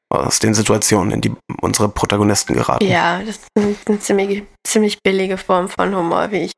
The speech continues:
Speaker 2: finde.
Speaker 1: Mhm.
Speaker 2: Aber ja, es ist mehr als das. Ähm, es
Speaker 1: Stopp.
Speaker 2: will auf jeden Fall mehr sein als das.
Speaker 1: Das ist schon mal gut, dass du das erkannt hast. Ähm, das macht sich ganz gut für diese mündliche Prüfung, in der du dich hier
Speaker 2: Du, hör
Speaker 1: befindest.
Speaker 2: auf jetzt.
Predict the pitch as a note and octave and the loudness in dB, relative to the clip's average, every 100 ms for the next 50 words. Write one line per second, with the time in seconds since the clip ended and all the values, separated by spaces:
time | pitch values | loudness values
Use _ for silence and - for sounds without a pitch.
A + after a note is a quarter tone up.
0 | - F#3+ F#3+ F#3 A3+ - - - - - | -4 0 0 0 -2 -8 -16 -10 -2 0
1 | G3 F#3 G3+ - _ - - - - - | 2 2 2 -4 _ -20 -20 -20 -20 -20
2 | - - _ G#3 G3 - - C#4 B3 F3+ | -20 -20 _ 2 4 4 0 -2 0 2
3 | E3 - - - - - G3 - - - | 2 0 -2 -4 -2 -2 -2 -2 0 2
4 | G3 F#3 F3 F3 F3+ - G3+ A#3 G#3 C4 | 2 0 -2 -4 -4 0 2 4 4 2
5 | C4+ G#3 G3+ G3+ G3 F#3+ F3+ E3 D#3+ - | 2 0 2 2 2 2 0 0 -2 -2
6 | F3+ G3 C#4+ _ _ - B2 B2 B2+ C3 | 0 0 -2 _ _ -2 4 4 4 2
7 | D3+ D#3 - - D3+ D3 C3+ A#2+ E3+ D3+ | 2 2 2 4 6 6 4 2 2 4
8 | - C3+ B2+ - - A#2 D#3+ G#3 - - | 4 4 4 2 0 2 4 4 2 0
9 | B2+ C3 C#3 C3+ C3 - - - - - | 2 4 4 4 0 -6 -6 -6 -8 -2
10 | - A#2 C3+ C3 C3 B2 - A2 - D3 | 0 2 4 2 2 0 2 2 2 2
11 | - B2 A#2 A#2+ A#2+ A#2+ A2+ C3+ C3 C#3+ | 2 2 4 4 2 0 2 2 4 4
12 | C3 C3 B2+ B2+ C#3+ C#3 C#3+ D#3+ F#3+ - | 6 4 2 2 4 4 6 6 6 4
13 | B3 B3+ C4 - | 0 0 -2 -2